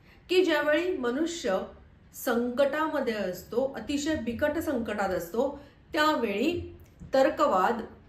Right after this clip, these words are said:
analysis हा मनुष्याला सोडून देतो किंवा मनुष्य ॲनालिसिसला सोडू शकतो. आणि जेव्हा माणसाची बुद्धी ही ॲनालिसिसला सोडून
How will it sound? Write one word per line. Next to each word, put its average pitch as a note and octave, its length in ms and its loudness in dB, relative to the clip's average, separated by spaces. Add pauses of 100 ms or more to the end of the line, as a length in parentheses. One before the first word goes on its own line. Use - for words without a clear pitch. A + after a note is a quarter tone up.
(1300)
analysis A#3+ 640 0 (260)
हा A#3 360 2 (160)
मनुष्याला A#3+ 840 -2 (120)
सोडून A3 420 -2
देतो G3+ 280 -4
किंवा B3 280 0
मनुष्य A#3 240 -2
ॲनालिसिसला A#3 680 -4
सोडू G#3+ 320 -4
शकतो. - 560 -8 (1160)
आणि D#4+ 320 4
जेव्हा C4 460 4 (920)
माणसाची A3+ 600 0
बुद्धी A3+ 380 -4
ही B3+ 400 -2 (500)
ॲनालिसिसला C#4+ 840 0
सोडून A#3 560 0